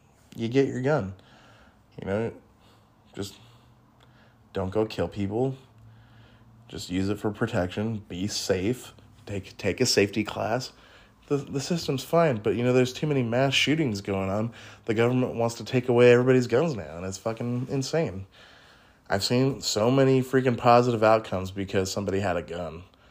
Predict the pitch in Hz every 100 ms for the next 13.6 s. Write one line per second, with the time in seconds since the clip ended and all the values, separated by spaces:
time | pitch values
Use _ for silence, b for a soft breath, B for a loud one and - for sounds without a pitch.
0 | b b - - 110 95 92 - - 120
1 | 127 120 104 110 123 120 123 120 120 120
2 | 113 101 92 98 95 - 101 104 95 90
3 | 92 - 95 87 90 - b b b b
4 | b - 82 85 76 73 78 87 101 b
5 | b b b _ _ _ _ 107 104 98
6 | 95 92 90 90 - 98 107 107 110 107
7 | 107 110 110 98 90 90 92 95 - 98
8 | 95 98 98 104 101 98 95 104 101 104
9 | 90 80 98 110 117 117 B B B B
10 | B - 165 165 156 B B B - 147
11 | - 165 160 - 139 147 139 147 143 131
12 | - 135 131 135 135 131 135 131 131 139
13 | 98 101 110 - 120